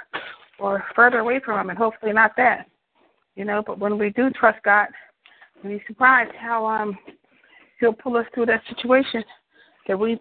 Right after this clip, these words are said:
thought that we would never get through. You know, and it was nothing but, um, my trust and love that I have for him that,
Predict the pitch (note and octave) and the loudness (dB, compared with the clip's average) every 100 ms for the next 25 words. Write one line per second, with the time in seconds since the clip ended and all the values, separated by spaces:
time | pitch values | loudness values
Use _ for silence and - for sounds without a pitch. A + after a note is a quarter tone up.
0 | - A#3 A#3 G#3+ A#3 G#3 A#3+ A3+ G#3 C4 | -2 -2 -2 -4 -2 0 0 0 -4 -6
1 | - G#3 G#3 - - - _ _ _ _ | -8 -10 -10 -10 -18 -20 _ _ _ _
2 | _ - - _ _ _ _ _ _ - | _ -20 -20 _ _ _ _ _ _ -20
3 | - G#3 G#3 A3 A#3+ A3 - _ G3 A#3 | -18 -14 -12 -10 -10 -10 -14 _ -4 -4
4 | A3+ G#3+ G3+ A3+ - G#3+ G#3 G#3 G3+ - | -4 -6 -6 -6 -6 -6 -6 -8 -12 -14
5 | - A#3 G#3+ G3+ _ _ E3+ - - A3 | -14 -14 -14 -18 _ _ _ -20 -6 -6
6 | G#3+ - A#3+ - G#3+ A#3 A#3+ A3+ A3+ A#3+ | -2 2 2 0 -4 0 0 -2 0 2
7 | B3+ B3+ - A#3+ A#3+ - - _ _ _ | 0 -2 -8 -6 -6 -8 -20 _ _ _
8 | _ - _ _ - A3 | _ -20 _ _ -4 -4